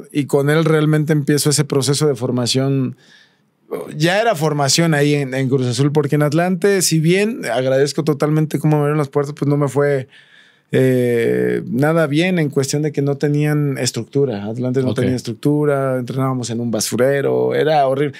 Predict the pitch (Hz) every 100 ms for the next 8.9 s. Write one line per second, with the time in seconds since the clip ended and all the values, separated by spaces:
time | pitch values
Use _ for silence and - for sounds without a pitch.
0 | - - - 156 185 185 - - - 165
1 | 165 170 - 185 208 208 202 196 202 208
2 | 185 156 165 190 165 175 185 196 190 202
3 | 196 175 - _ _ _ _ _ _ _
4 | 156 131 156 160 151 147 143 151 165 151
5 | 139 196 175 147 139 147 156 156 151 156
6 | 160 160 175 170 165 151 139 165 170 147
7 | 147 165 160 156 143 139 135 156 160 160
8 | 143 156 156 156 151 139 131 127